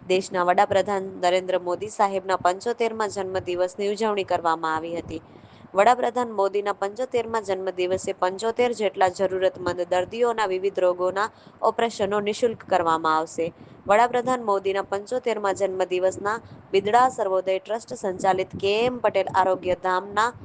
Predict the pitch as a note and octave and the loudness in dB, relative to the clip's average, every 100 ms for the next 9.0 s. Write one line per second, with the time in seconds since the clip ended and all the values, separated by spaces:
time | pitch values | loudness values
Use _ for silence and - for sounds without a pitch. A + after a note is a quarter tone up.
0 | - - - A#3+ A#3+ G#3 F#3+ F#3+ F#3 F#3 | -18 -2 2 2 4 2 2 0 -2 -2
1 | F#3+ F#3 G#3 A3+ - F#3 F3+ F3+ F#3 F3+ | -6 -6 -6 -4 0 0 0 -2 -2 0
2 | F#3 F3+ F#3 F#3 - G3 - F#3 A3 A#3 | 2 2 2 -4 -2 -2 -2 -2 -2 -2
3 | A3+ G#3+ F#3 F3+ F3+ A3 B3 - - - | -2 -2 0 0 0 -2 -6 -14 -12 -2
4 | F#3+ F3+ F#3+ G3+ A#3 B3 G#3+ F#3+ F#3 F#3 | 0 2 2 4 2 2 0 0 0 0
5 | F#3 F#3+ - G3 F#3 F#3 F3+ F#3 F#3 F#3 | -2 -6 -6 -6 -4 -2 -4 -2 -4 -6
6 | - F3 F3+ F3+ F3 E3+ E3 - F3 F#3 | -8 -6 -2 0 2 0 -2 -2 2 4
7 | G3+ G#3 F#3 F#3 F3+ F3+ F3 G3+ G#3+ G3 | 2 0 -4 -4 -4 -4 0 0 -2 0
8 | F3 D#3+ E3+ G3 A#3 A3 F3+ E3 E3+ | 0 2 0 0 0 0 0 -2 -6